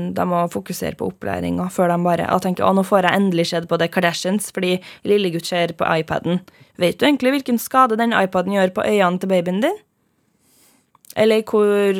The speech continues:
hvor mye det går utover søvnmønstret? At det lyset som kommer ut av skjermen,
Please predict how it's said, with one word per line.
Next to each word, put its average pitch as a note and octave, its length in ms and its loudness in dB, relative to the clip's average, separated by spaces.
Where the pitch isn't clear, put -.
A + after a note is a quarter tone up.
hvor G3 200 0
mye F#3+ 200 0
det F#3 160 2
går F#3 220 2
utover E3+ 180 -6
søvnmønstret? F3+ 840 -2
At A3 240 0
det G3 100 2
lyset F3+ 720 -2
som A#3 160 0
kommer G3+ 320 -2
ut F#3+ 100 -4
av G3 60 2
skjermen, F#3+ 500 0